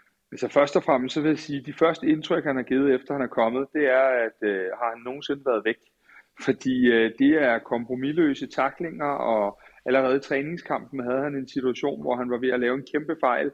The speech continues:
men hans hurtighed... Øh, reddede ham så, øh, for at begå den alligevel.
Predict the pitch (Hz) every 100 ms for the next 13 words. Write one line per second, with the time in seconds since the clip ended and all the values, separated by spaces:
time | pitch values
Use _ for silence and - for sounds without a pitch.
0 | - - _ 135 123 135 131 - 139 143
1 | 147 175 156 147 - - 147 120 113 110
2 | 110 - - _ _ 123 113 131 165 156
3 | 143 120 123 127 127 - 123 117 113 113
4 | 113 113 120 110 131 123 135 - 147 147
5 | 151 135 123 131 123 -